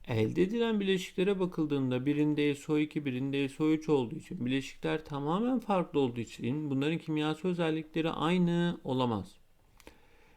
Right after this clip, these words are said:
Her iki tepkime de girenlerde oksijen gazıyla karşılaşmaktayız. O zaman ikisi de yanma tepkimesidir.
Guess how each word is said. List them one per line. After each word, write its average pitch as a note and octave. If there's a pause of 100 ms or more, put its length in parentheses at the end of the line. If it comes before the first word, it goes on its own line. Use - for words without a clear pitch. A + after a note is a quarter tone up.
(120)
Her F#3
iki A#3+
tepkime G3
de G#3
girenlerde E3
oksijen F3
gazıyla D#3+
karşılaşmaktayız. B2+
O C#3
zaman B2+
ikisi -
de D#3
yanma D3
tepkimesidir. A2